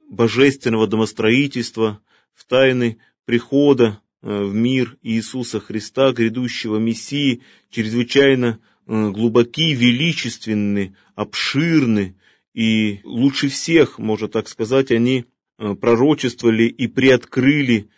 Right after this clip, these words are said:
миру события, связанные с грядущим приходом в мир Мессию. И великими они называются еще и потому, что, ну, просто по объему своих книг они действительно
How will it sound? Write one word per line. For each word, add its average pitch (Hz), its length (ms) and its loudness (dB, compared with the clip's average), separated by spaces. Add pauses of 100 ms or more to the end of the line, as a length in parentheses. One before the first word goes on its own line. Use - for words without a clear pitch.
(180)
миру 131 640 2 (200)
события, 120 640 2
связанные 113 720 0 (220)
с 98 140 -14
грядущим 117 680 0
приходом 107 720 -2 (120)
в 104 140 -10
мир 107 460 -2
Мессию. 113 680 -4 (400)
И 151 300 -2
великими 139 600 0
они 127 100 0
называются 123 680 2
еще 117 400 0
и 120 80 6
потому, 135 600 0 (360)
что, 123 600 0 (240)
ну, 131 180 -2
просто 131 540 -2 (240)
по 123 260 4
объему 120 600 4
своих 123 440 -2
книг 170 540 -2 (420)
они 107 260 -2
действительно 117 800 -2